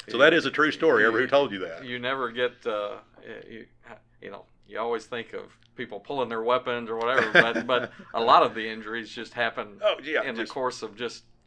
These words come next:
Speaker 2: chasing somebody
Speaker 1: Right,
Speaker 2: down
Speaker 1: you
Speaker 2: or
Speaker 1: know,
Speaker 2: whatever.
Speaker 1: that's right. You always twist an ankle, hurt your elbow,
Speaker 2: Yeah.
Speaker 1: scuff up your knee, something. That's just a common, common occurrence.
Speaker 2: Yeah.
Speaker 1: So.
Speaker 2: Did, did you ever, you know, not everybody's looking to get into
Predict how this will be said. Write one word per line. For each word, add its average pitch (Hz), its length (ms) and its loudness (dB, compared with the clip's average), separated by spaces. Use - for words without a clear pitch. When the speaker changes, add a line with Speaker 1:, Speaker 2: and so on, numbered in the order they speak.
Speaker 2:
chasing 110 360 -14
somebody 117 340 -8
Speaker 1:
Right, 113 260 4
Speaker 2:
down 104 120 -10
Speaker 1:
you 101 60 -4
Speaker 2:
or - 20 -2
Speaker 1:
know, 101 180 0
Speaker 2:
whatever. 117 180 -4
Speaker 1:
that's 98 200 -4
right. 104 160 0
You 104 80 2
always 117 220 4
twist 123 320 0
an 117 100 -2
ankle, 123 280 0
hurt 120 240 2
your - 140 4
elbow, 120 420 4
Speaker 2:
Yeah. 123 60 -4
Speaker 1:
scuff 120 360 0
up 123 180 2
your 120 120 2
knee, 117 240 -4
something. 117 380 -4
That's 104 180 -6
just 110 160 -8
a - 60 -6
common, 110 560 -6
common 120 300 -2
occurrence. 110 520 -2
Speaker 2:
Yeah. - 80 -6
Speaker 1:
So. 87 280 -8
Speaker 2:
Did, 117 260 -8
did 127 160 -10
you 120 100 -8
ever, 139 340 -4
you 143 80 -12
know, 123 40 -10
not 147 160 -4
everybody's 117 540 -2
looking 120 380 -8
to 110 60 -8
get 113 180 -8
into 104 180 -14